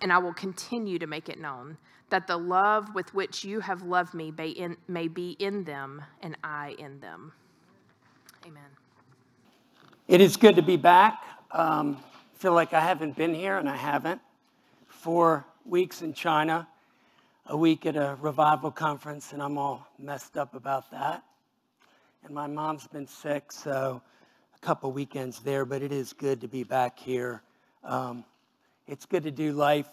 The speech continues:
Speaker 2: with Kelly and Howard. Karen and I have been so blessed by you. We're in a life group. Mm, I might start out being controversial right off the bat. Bible studies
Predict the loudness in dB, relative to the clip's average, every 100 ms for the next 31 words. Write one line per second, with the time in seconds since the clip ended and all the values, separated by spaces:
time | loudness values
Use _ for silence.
0 | _ -8 -6 -8 _ _ _ _ -4 -2
1 | 0 -4 -8 -16 _ _ _ -18 -6 -2
2 | 0 -2 -8 -12 -12 -10 -10 -8 -8 -10
3 | -14 -18 -18 -14 -14 -6 -4 -4 -6 -6
4 | -2 -2 -4 -4 -4 -6 -8 _ _ _
5 | _ 4 6 6 2 2 2 0 _ _
6 | _ _ _ _ _ -4 -2 -2 -4 _
7 | _ _ _ _ _ -2 0 0 -4 0
8 | 2 4 2 0 -4 -4 -4 -6 -8 -8
9 | -8 -8 -10 -8 -10 -10 -12 -12 -16 -14
10 | -14 -16 _ _ _ _ _ _ 8 8
11 | 8 2 -8 -6 2 2 2 -4 -6